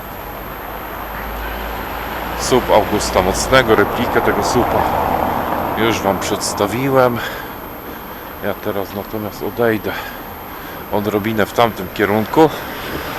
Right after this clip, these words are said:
żeby z jakiejś lepszej perspektywy ująć oba ratusze.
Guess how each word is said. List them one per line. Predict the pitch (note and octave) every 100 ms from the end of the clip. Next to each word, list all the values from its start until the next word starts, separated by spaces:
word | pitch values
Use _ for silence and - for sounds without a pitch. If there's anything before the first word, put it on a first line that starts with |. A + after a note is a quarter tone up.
| - - - - - - - - - -
żeby | A#2 A#2 G#2+ F#2+ -
z | -
jakiejś | A2+ - -
lepszej | B2+ - A2
perspektywy | - G#2+ - B2 - D3+ C3 C3+ - - - - - - - -
ująć | A#2 B2 A2+ A2+ -
oba | - F2 A2
ratusze. | A2 - A#2 -